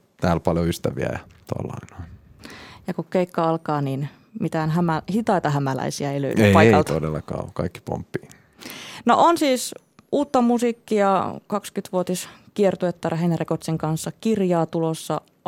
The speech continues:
Speaker 2: Idols, <laughs> televisiota ja mitäs muuta Elastisen elämään sitten mahtuu
Speaker 1: No.
Speaker 2: vielä tälle kesälle ja loppuvuodelle?
Speaker 1: No nyt ei kyllä ihan kauheasti mitään muuta sit mahukkaa, et tota, täytyy koittaa pitää vähän lomaa, ottaa helppoa ja vähän veneillä ja saunoa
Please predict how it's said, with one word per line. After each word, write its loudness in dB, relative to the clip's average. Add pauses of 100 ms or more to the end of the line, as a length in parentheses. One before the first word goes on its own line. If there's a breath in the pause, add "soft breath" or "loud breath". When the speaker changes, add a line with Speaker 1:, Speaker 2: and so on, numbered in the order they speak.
(180)
Speaker 2:
Idols, -4 (180)
<laughs> -6
televisiota 4
ja 4 (420 loud breath)
mitäs 4
muuta 4
Elastisen 2
elämään 0
sitten -2
mahtuu 4
Speaker 1:
No. 0
Speaker 2:
vielä 4 (180)
tälle 2
kesälle 0
ja -2
loppuvuodelle? -4
Speaker 1:
No 4
nyt 2
ei 4
kyllä 0
ihan 0
kauheasti 2
mitään -2
muuta -4
sit -6
mahukkaa, -4
et -10
tota, -4 (880 loud breath)
täytyy 4
koittaa 4
pitää 2
vähän 2
lomaa, 4
ottaa -2
helppoa 0
ja -6
vähän -6
veneillä 0
ja -2
saunoa -2